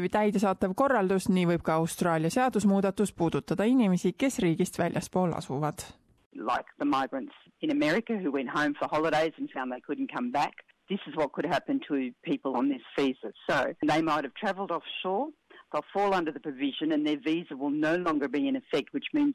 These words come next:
Speaker 2: they're excluded from coming back and they're in a legal limbo until they can validate their visa again.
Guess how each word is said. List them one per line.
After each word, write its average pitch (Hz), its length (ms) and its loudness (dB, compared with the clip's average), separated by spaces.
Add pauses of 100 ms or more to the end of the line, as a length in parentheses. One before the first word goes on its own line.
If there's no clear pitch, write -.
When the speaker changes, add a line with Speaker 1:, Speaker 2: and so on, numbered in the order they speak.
Speaker 2:
they're 156 140 2
excluded 180 580 0
from 285 120 -2 (120)
coming 175 360 0
back 156 300 0 (540)
and 151 160 2
they're 151 140 4
in 151 100 4
a 151 60 4
legal 165 400 4
limbo 147 480 2
until 135 320 -2
they 143 160 2
can 143 320 -2
validate 139 540 0
their 139 180 0
visa 135 360 -4
again. 123 400 -2